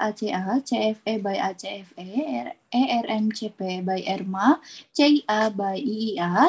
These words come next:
dan terakhir Associate Trainer Revolution My Indonesia. Wah, luar biasa sekali ya teman-teman materi kita hari ini.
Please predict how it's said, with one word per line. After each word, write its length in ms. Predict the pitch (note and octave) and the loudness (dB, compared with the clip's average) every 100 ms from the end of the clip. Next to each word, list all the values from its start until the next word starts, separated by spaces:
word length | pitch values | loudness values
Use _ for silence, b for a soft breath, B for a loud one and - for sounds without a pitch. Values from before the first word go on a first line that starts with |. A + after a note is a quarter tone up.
| D#4 | 8
dan 240 | G#3 G3+ | 8 2
terakhir 480 | G3 F#3 F#3+ G3 F#3 | -6 -6 -2 -2 -2
Associate 320 | G3 F#3+ G#3 G#3 | -2 -4 -6 -6
Trainer 240 | F#3+ G3 | -6 -6
Revolution 560 | G3 F#3+ F#3 F#3 G3+ F#3+ | -6 -6 -6 -4 -6 -8
My 160 | F#3+ F#3 | -12 -10
Indonesia. 640 | F3+ F3+ F3 F3 F3+ F3+ | -10 -12 -12 -12 -10 -8
Wah, 160 | F#3 F3+ | -8 -10
luar 80 | |
biasa 160 | F#3 F#3 | -10 -12
sekali 320 | F3+ F3+ F3+ | -10 -8 -8
ya 140 | F#3 F3 | -10 -10
teman-teman 480 | F3 F3+ F#3 F3+ F3 | -12 -12 -14 -14 -16
materi 240 | F3+ F3+ | -16 -16
kita 320 | - - - | -12 -8 -8
hari 160 | F#3 G3 | -8 -2
ini. 300 | G#3+ D#4+ | 6 6